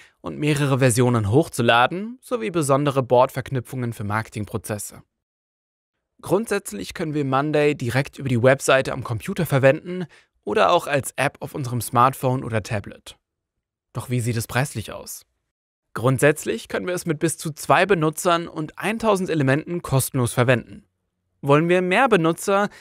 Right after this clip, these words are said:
und unbegrenzte Elemente, können wir das Basic-Abo abschließen. Das kostet zehn Euro pro Monat pro Benutzer. Hier erhalten wir auch Zugriff auf die Bibliotheken für Inhalte,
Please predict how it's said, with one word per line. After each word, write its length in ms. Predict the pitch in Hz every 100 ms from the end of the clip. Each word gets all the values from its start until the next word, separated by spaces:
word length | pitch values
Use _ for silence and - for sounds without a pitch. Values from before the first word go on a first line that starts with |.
| _ -
und 220 | 139 131
unbegrenzte 720 | - 196 190 120 123 113 -
Elemente, 720 | 131 113 113 117 160 180 214
können 180 | - 156
wir 60 | 160
das 220 | 156 -
Basic-Abo 580 | 127 127 - 107 113 110
abschließen. 600 | - - 104 - - - _ _ _ _
Das 180 | - 196
kostet 380 | 233 214 214 -
zehn 260 | - 196 185
Euro 260 | 151 123
pro 200 | - 131
Monat 480 | 131 147 165 180 - - - _
pro 240 | - 143
Benutzer. 560 | 131 123 110 - - - _ _ _ _ _ _
Hier 200 | - 131
erhalten 280 | 139 147
wir 140 | 151 -
auch 180 | 196 -
Zugriff 460 | 202 165 180 175
auf 180 | 147 -
die 100 | 147
Bibliotheken 840 | 120 117 123 113 - 120 - 202
für 120 | 202 -
Inhalte, 680 | 123 123 131 131 180 185